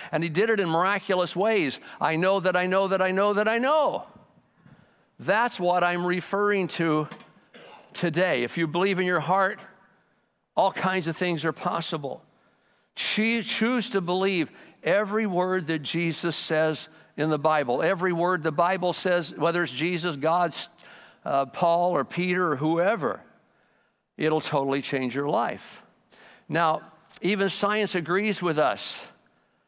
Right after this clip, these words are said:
What you believe to be true can affect your body, it can affect your health, it can affect your future, your finances, your aging process.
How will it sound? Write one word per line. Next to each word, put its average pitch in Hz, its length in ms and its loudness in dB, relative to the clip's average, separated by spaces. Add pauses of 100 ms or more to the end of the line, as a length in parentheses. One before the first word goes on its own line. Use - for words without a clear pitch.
(200)
What 151 220 2
you 170 140 0
believe 185 560 0
to 214 120 -2
be 202 180 -2
true 160 480 0
can 151 220 -2
affect 143 400 -2
your 139 120 0
body, 170 640 0 (1080)
it 139 120 -2
can 151 120 0
affect 143 400 -2
your 147 140 0
health, 190 720 -2 (440)
it - 120 -4
can 151 140 0
affect 143 380 -2
your 139 100 0
future, 202 600 -2
your 147 160 0
finances, 196 880 0 (240)
your 156 260 2
aging 190 540 0
process. 160 580 0